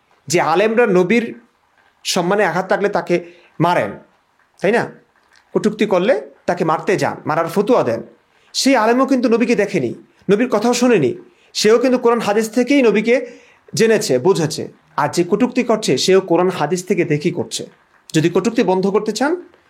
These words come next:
কোরআন, হাদিস, ইসলামী ইতিহাস, পুরো ইসলামকে ব্যান করতে হবে, নইলে কটূক্তি বন্ধ হবে না, নইলে মানুষ মরা বন্ধ হবে না, ঘরবাড়ি ভাঙচুর করা বন্ধ হবে না। আর কি বলবো, আমি মানসিকভাবে ঠিক নাই।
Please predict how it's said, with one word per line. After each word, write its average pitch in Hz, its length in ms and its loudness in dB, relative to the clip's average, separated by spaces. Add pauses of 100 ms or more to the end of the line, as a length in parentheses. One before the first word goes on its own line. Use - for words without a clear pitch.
(300)
কোরআন, 185 260 2
হাদিস, 180 500 -2
ইসলামী 156 300 -2
ইতিহাস, 196 400 -2 (300)
পুরো 262 200 4
ইসলামকে 240 480 0
ব্যান 151 160 2
করতে 131 220 -4
হবে, 110 260 -6 (260)
নইলে 226 140 4
কটূক্তি 233 300 0
বন্ধ 160 200 2
হবে 117 200 -2
না, - 120 -10 (380)
নইলে 233 200 4
মানুষ 220 600 0 (280)
মরা 175 220 2
বন্ধ 143 240 -2
হবে 117 220 -4
না, - 160 -10 (300)
ঘরবাড়ি 185 340 2
ভাঙচুর 165 360 0
করা 156 180 2
বন্ধ 127 200 -2
হবে 117 240 -4
না। - 80 -14 (680)
আর 156 140 -2
কি 233 120 -2
বলবো, 117 320 -4 (520)
আমি 165 120 2
মানসিকভাবে 214 560 0
ঠিক 220 340 -2
নাই। - 220 -6